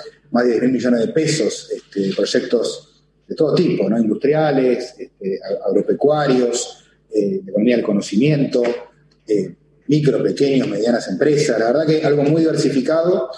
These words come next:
Y, y bueno, la verdad que dijimos, vamos a hacer un acuerdo, hagamos que estos diez mil millones de pesos de proyectos de inversión los podamos trabajar en conjunto, que podamos darles el financiamiento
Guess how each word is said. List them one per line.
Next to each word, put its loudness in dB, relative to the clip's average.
Y, 2
y 4
bueno, 2
la 2
verdad 2
que 2
dijimos, 2
vamos 2
a 2
hacer 0
un 2
acuerdo, 0
hagamos 0
que 0
estos 0
diez 2
mil 0
millones 2
de 2
pesos 0
de 0
proyectos 0
de -4
inversión 0
los 0
podamos 2
trabajar 0
en 2
conjunto, 0
que -2
podamos 0
darles 2
el 0
financiamiento -2